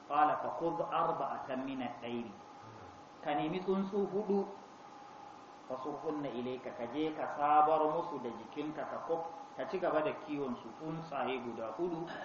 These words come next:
Akalla kamar ka samu hankaka daya, ka samu mekiya daya, ka samu shirwa abin nan daya, ka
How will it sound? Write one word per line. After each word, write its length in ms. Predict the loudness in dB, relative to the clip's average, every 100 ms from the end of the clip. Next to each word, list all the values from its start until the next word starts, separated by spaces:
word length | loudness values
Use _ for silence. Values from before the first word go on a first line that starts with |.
| -10 -14 -16 -18 -18 -18 -8
Akalla 420 | -4 2 4 4
kamar 280 | 4 2 2
ka 120 | 2
samu 300 | 0 0 0
hankaka 680 | 0 0 2 4 4 2 2
daya, 240 | 4 4 2 -2 -6 -12 -14 -16 -18 -18 -12
ka 100 | -10
samu 320 | -4 -2 -2
mekiya 600 | -2 -2 -4 -4 -2 0
daya, 260 | 4 6 6 4 -2 -6 -10 -14 -10
ka 120 | -6
samu 360 | -4 -2 -2 -2
shirwa 520 | -2 -2 0 0 0
abin 280 | 0 0 0
nan 180 | -2 0
daya, 320 | 2 4 2 -2 -8 -14 -16 -14 -14 -14 -16 -12
ka 180 | 0 0